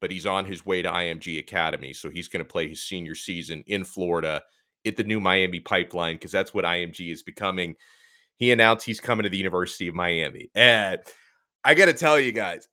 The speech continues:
I was worried for a second. He was sitting at that table with all the hats in front of him, and the Miami hat was really poorly positioned. So I'm like, "Wait," he was holding the microphone with the left hand.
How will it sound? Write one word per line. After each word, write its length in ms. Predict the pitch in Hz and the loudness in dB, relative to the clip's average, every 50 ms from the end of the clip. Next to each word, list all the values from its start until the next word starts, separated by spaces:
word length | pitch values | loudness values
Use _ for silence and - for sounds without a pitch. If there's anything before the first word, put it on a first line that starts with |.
| _ | _
I 140 | 131 139 156 | 2 4 4
was 260 | 185 190 196 165 131 | 4 4 4 0 0
worried 420 | 131 143 165 180 170 156 143 - - | -2 -2 -2 0 0 -2 -4 -6 -6
for 140 | 143 131 120 | -6 -4 -4
a 60 | 113 | -4
second. 440 | - - 147 131 120 127 107 98 - | -2 0 0 0 0 0 -4 -12 -10
He 140 | - 143 | -10 -8
was 200 | 127 127 127 - | -6 -6 -6 -4
sitting 300 | - - 170 185 220 196 | 0 2 2 2 2 0
at 140 | 165 160 - | -2 -2 2
that 260 | 147 135 135 127 - | 2 2 2 2 -2
table 460 | - - 160 170 196 180 139 120 107 101 | -8 -6 -4 -4 -4 -4 -4 -4 -4 -4
with 160 | 104 - 131 | -4 -2 0
all 120 | 135 135 | 0 0
the 120 | 127 127 113 | 0 -2 -2
hats 360 | 113 127 127 139 139 - - | 0 0 0 0 0 -4 -8
in 80 | 120 | -10
front 280 | 107 - - 127 127 143 | -8 -4 -2 0 0 0
of 100 | 151 160 | -2 -2
him, 240 | 196 208 220 208 - _ - | -4 -6 -6 -8 -10 _ -2
and 220 | 127 135 135 135 | 0 0 0 0
the 80 | 135 131 | -2 -4
Miami 600 | 131 131 127 131 151 180 214 247 240 220 185 160 | -2 0 0 2 2 2 2 2 2 0 -2 -8
hat 440 | 135 104 143 180 196 190 160 143 - | -8 -4 -2 0 2 2 0 0 -4
was 200 | 139 135 120 120 | -8 -8 -8 -10
really 340 | 120 135 160 208 214 202 175 | -10 -6 -6 -4 -4 -4 -6
poorly 480 | - _ _ 170 180 180 175 160 147 | -8 _ _ -2 0 0 0 -2 -4
positioned. 760 | 131 - - 117 101 - - 170 196 190 - - 98 85 85 - | -6 -8 -10 -10 -6 2 4 4 4 4 2 -4 -6 -8 -8 -6
So 160 | - 151 135 | 0 2 2
I'm 140 | 131 131 135 | 2 2 2
like, 280 | 139 135 127 127 - - | 2 2 2 2 2 2
"Wait," 180 | 185 165 151 | 0 0 0
he 140 | - 120 127 | -2 -6 -6
was 140 | 127 127 - | -6 -8 -6
holding 360 | - 147 170 202 214 214 185 | -4 -2 0 0 0 0 0
the 80 | 165 143 | -2 0
microphone 640 | 139 147 175 185 - 180 165 - 180 175 175 170 | 0 0 0 0 -2 -6 -6 -2 0 0 0 0
with 140 | 160 160 156 - | -2 -4 -4 -4
the 80 | 160 | -2
left 320 | 147 151 156 156 156 - - | 2 2 2 2 0 -2 -8
hand. 420 | 143 143 143 143 147 147 147 | -6 -2 0 0 0 0 -2